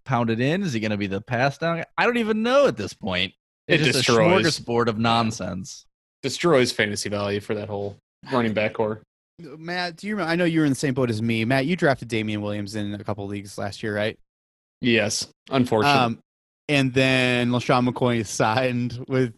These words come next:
Speaker 3: the Chiefs, and you go, "You gotta be kidding me."
Speaker 2: Yep.
Speaker 3: And it just ruined everything. I was getting really big on Ronald Jones. I really was. He was climbing, climbing, climbing. I think you even talked about him a little bit recently on the show. And I was liking Ronald Jones, and this is just a big poop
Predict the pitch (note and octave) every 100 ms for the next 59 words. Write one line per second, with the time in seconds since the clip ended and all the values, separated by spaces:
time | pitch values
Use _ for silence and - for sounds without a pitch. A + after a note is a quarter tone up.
0 | - A#2 - A2 A#2 A#2 - C#3 A#2+ A2+
1 | G#2 G#2 C3+ D3 A2 G#2+ A2+ G#2 G2+ G2+
2 | A2+ A#2+ _ _ _ _ _ _ _ B2
3 | B2 C#3 C3+ B2 B2 C3+ A#2+ A#2+ B2 A#2+
4 | B2+ C3+ C3+ C3+ _ _ _ _ _ _
5 | - F3+ B3+ G3+ G3+ E3 D#3+ D#3+ C#3 D3
6 | C#3+ B2+ A#2+ A#2+ A2 A2+ G#2+ G#2 F#2+ -
7 | - - D3+ D#3 E3 E3+ D3+ B2+ A2 G#2
8 | A2 - C3+ B2+ D3 C#3+ C3+ C3 B2 A#2+
9 | A#2 A#2 E3+ B2 A2 F#2+ B2 - A#2 G#2
10 | G#2 G#2+ G#2 G#2 G2+ G#2 - - A#2+ A2+
11 | A2+ G#2+ G#2 G#2 G2+ - B2+ B2 A2 G#2
12 | - _ - A2 A#2 F3+ D#3 C#3 D#3 C3+
13 | B2 B2 A#2 B2 B2 A2 A2 A2 A2 A#2
14 | A#2 G#2+ G#2+ A2 A2 G2+ _ B2+ A#2+